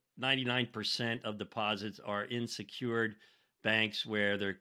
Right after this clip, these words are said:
backed by the full faith and credit of the U S government through the F D I C. Um, and it's wonderful, you know, because when we talk to clients all the time, you find out exactly what's on their mind. And it's an, and whatever you think, right? We all read the same things. We all listen to the same shows.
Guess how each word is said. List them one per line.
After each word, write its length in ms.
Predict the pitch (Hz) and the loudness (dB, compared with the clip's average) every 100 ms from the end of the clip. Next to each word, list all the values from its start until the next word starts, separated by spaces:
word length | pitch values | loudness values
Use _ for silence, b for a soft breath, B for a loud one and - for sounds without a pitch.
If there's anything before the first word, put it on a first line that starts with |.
| - | 2
backed 260 | 120 117 | 4 4
by 140 | 113 104 | 2 -2
the 100 | 98 | -4
full 280 | - 127 | -6 -6
faith 320 | 117 117 110 104 | -2 -2 -2 -4
and 100 | 95 | -6
credit 220 | 110 104 | -2 -2
of 60 | |
the 80 | 101 | -2
U 140 | 107 107 | -2 -2
S 140 | 101 | -2
government 400 | 107 101 104 95 | -4 -2 -4 -4
through 80 | 101 | -6
the 160 | 92 | -4
F 120 | 98 - | -4 -4
D 140 | 92 | -4
I 120 | 92 | -4
C. 420 | 90 - 98 92 b b b b - | -4 -2 -2 -2 b b b b -2
Um, 500 | 107 104 101 101 107 _ | 0 2 2 0 -6 _
and 140 | - 190 | -2 -2
it's 140 | - | -2
wonderful, 360 | 185 285 190 110 | -2 -2 -2 -2
you 120 | 113 | -2
know, 80 | 143 | -4
because 320 | 151 147 135 | 0 2 2
when 160 | 139 147 | 0 0
we 100 | 135 | 0
talk 240 | 143 170 | -2 -2
to 100 | 165 | -2
clients 360 | - 151 143 131 | 0 4 4 2
all 80 | |
the 100 | 127 | -2
time, 400 | 135 123 123 127 | -2 -2 0 2
you 100 | 123 | 0
find 360 | 101 131 127 127 | -2 -2 0 4
out 180 | 120 117 | 4 2
exactly 400 | 107 123 120 117 | 2 2 2 0
what's 240 | 113 113 | -2 -2
on 160 | 117 135 | -2 0
their 120 | 123 | 0
mind. 380 | 101 98 95 98 b b b b | -2 -2 -4 -6 b b b b
And 440 | - 123 123 120 127 | -2 4 4 4 0
it's 220 | 120 120 | -6 -4
an, 160 | 123 127 _ _ | -6 -6 _ _
and 180 | - 127 - 131 | -8 -6 -8 -2
whatever 260 | 151 202 | 2 2
you 140 | 196 180 | 4 2
think, 340 | - 131 78 - | 4 4 4 2
right? 240 | 123 139 | 2 2
We 140 | 123 123 | 0 2
all 160 | 151 | 2
read 180 | 147 151 | 2 0
the 80 | 131 | 0
same 280 | - 131 123 | 0 0 0
things. 340 | 131 127 123 | 0 0 -2
We 80 | 113 | 0
all 160 | 143 | 2
listen 260 | 143 139 131 | 2 0 -2
to 60 | 127 | -4
the 60 | |
same 280 | 117 123 120 | -2 0 0
shows. 540 | 113 123 123 120 117 | -2 0 2 2 0